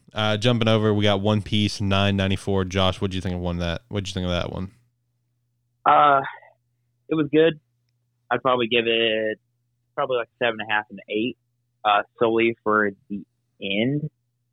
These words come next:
Speaker 2: Uh, the end was fucking fantastic,
Speaker 1: I
Speaker 2: in
Speaker 1: give
Speaker 2: my
Speaker 1: it an
Speaker 2: opinion.
Speaker 1: eight for the end. That, that's my, that's
Speaker 2: Yeah.
Speaker 1: my opinion.
Speaker 2: Yeah. So we're, we agree, eight for the end.
Speaker 1: What about, uh, what did you, what did you guys think of Chainsaw Man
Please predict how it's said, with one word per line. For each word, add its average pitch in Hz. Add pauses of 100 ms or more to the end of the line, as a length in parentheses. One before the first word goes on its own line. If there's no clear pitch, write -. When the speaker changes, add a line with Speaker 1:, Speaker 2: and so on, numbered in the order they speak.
(340)
Speaker 2:
Uh, 104
the -
end 107
was 101 (140)
fucking 90
fantastic, - (320)
Speaker 1:
I 113
Speaker 2:
in 107
Speaker 1:
give -
Speaker 2:
my 101
Speaker 1:
it 113
an 107
Speaker 2:
opinion. 107
Speaker 1:
eight 104
for 104
the 92
end. 87 (460)
That, 95
that's 95
my, 98
that's 95
Speaker 2:
Yeah. 104
Speaker 1:
my 95
opinion. 90 (1120)
Speaker 2:
Yeah. 53 (360)
So 78 (400)
we're, 117
we 113
agree, 104
eight 117
for 110
the 92
end. 92 (520)
Speaker 1:
What 127
about, 123
uh, 110
what 117
did 113
you, 113
what 123
did 117
you 123
guys 117
think 113
of 98
Chainsaw 107
Man 95